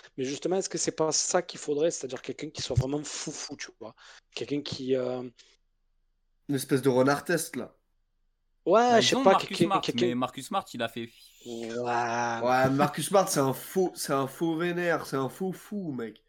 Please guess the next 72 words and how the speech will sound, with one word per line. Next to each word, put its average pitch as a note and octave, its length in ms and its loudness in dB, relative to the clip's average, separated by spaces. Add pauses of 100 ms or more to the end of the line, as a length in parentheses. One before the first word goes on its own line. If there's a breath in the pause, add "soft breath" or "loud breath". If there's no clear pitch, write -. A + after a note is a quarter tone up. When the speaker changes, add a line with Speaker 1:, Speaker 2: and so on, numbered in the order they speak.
(100)
Speaker 3:
Ouais, G#2 280 -4
c'est - 160 -18
vrai. E2 180 -18 (260)
Oui, C3+ 140 0
c'est, C3+ 200 -4
oui, C#3 200 -2
dans A#2+ 140 -4
le B2 80 -4
côté C3 300 -4
vraiment C#3 320 -2
fou, E3+ 340 -12
je - 100 -20
pense A#2+ 200 -12
que - 80 -12
t'as G#2+ 160 -6
raison, G2+ 240 -10
c'est - 140 -16
un F#2+ 80 -12
faux - 200 -10
Speaker 1:
Ok, - 140 -12
Speaker 3:
fou. - 40 2
Speaker 1:
il C3 240 8
fait - 140 0
les B2 100 4
cheveux B2+ 380 2
verts, B2 340 4
mais A2+ 140 -8
bon. A2 260 -8 (920)
Je - 120 -18
Speaker 3:
Mais - 0 -
Speaker 1:
descends B2+ 360 2
en - 20 -4
ville, B2+ 160 2
il C3+ 60 2
y C3 60 4
en C3+ 60 2
a, C#3 100 6
ils C3 80 4
avaient B2 120 2
des B2 100 2
cheveux A#2 320 -4
roses, A#2 380 0
des A2+ 100 -8
cheveux A2+ 280 -10
bleus, A2+ 320 -6
gros. A2 100 -12
Speaker 3:
Mais B2+ 80 -2
à B2+ 60 -2
co-, D3 100 -8
<laughs> C#3+ 440 -2
à C#3 100 2
côté, D#3 380 -4
à, C3+ 100 2
ouais, C3 200 -2
donc A#2+ 180 -6
à B2+ 80 -4
côté C#3+ 280 -4
de C3 100 -6
toutes C3 160 -14
ces C#3 160 -10
équipes C#3 320 -12
où A#2+ 40 -10
il A#2 60 -6
y - 20 -4
a A#2 40 -6
eu A2+ 60 -8
des A2 140 -12
changements A#2+ 360 -10
de A2+ 40 -10
coach, A2 500 -10
machin, A2 360 -8
truc, C#3 260 -12